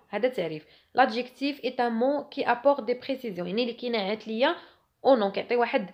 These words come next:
آه، دقه على داك الكلمه. مثلا الا قلت انا لو نون هو فواتور، كنقول بال، اذا كنزيد عليها واحد لي بريسيزيون، كنكملها. دونك هذا هو التعريف ديالو. ولادجيكتيف انديك اون كاليتي، مثلا تقدروا تزيدوا تقولوا: "الاستاذ، انا لادجيكتيف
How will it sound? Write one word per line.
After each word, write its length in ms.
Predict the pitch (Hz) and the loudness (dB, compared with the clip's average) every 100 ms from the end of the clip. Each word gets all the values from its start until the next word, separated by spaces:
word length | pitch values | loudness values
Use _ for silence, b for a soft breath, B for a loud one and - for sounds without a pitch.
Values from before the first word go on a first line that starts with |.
| b b - | b b 0
آه، 360 | 220 214 208 | 2 4 2
دقه 380 | 196 196 269 277 | 2 0 2 4
على 160 | 240 220 | 4 4
داك 160 | 240 | 2
الكلمه. 360 | 220 - 247 285 | -4 -8 0 2
مثلا 300 | 240 226 233 | 2 0 0
الا 120 | 220 | 0
قلت 220 | 202 202 | -4 -4
انا 220 | - 214 214 | -2 0 2
لو 140 | 226 | 2
نون 160 | 220 208 | 0 -2
هو 180 | 208 | -2
فواتور، 380 | 196 208 214 403 | 2 0 2 -2
كنقول 360 | 403 339 269 233 | 0 -2 0 2
بال، 280 | 190 180 180 B B | 4 4 2 B B
اذا 300 | 233 302 285 | 0 2 2
كنزيد 520 | 277 269 254 269 403 | 0 0 2 4 4
عليها 200 | 254 302 | 4 2
واحد 240 | 311 302 247 | 2 -2 -4
لي 100 | 269 | -6
بريسيزيون، 640 | - 269 254 214 160 147 b b | -4 -8 -6 -8 -6 -8 b b
كنكملها. 600 | 233 226 294 262 190 151 - _ 208 | -4 -2 0 2 0 -2 -10 _ -2
دونك 280 | 262 269 | -2 2
هذا 100 | 240 | 2
هو 120 | 240 240 | 2 2
التعريف 460 | - 160 175 185 | 0 -4 -2 -6
ديالو. 440 | 170 165 160 302 427 - _ _ _ _ _ _ _ b b - | -4 -2 2 0 0 -8 _ _ _ _ _ _ _ b b 0
ولادجيكتيف 720 | 262 311 247 277 - 254 - | 4 4 4 -2 -2 -8 0
انديك 480 | 247 254 247 320 - | 2 2 2 -2 -2
اون 100 | 247 | -2
كاليتي، 560 | 311 311 269 - 156 - - | 2 4 2 -2 -6 -6 -6
مثلا 340 | 185 202 220 | -2 0 0
تقدروا 320 | 262 208 208 202 | -4 -2 -2 -2
تزيدوا 280 | 170 190 | -6 -6
تقولوا: 300 | 196 190 190 | 0 0 0
"الاستاذ، 300 | 185 185 254 | -4 -2 -2
انا 200 | 262 196 | 0 0
لادجيكتيف 640 | 190 180 156 - - 403 | 2 0 -2 -10 0 0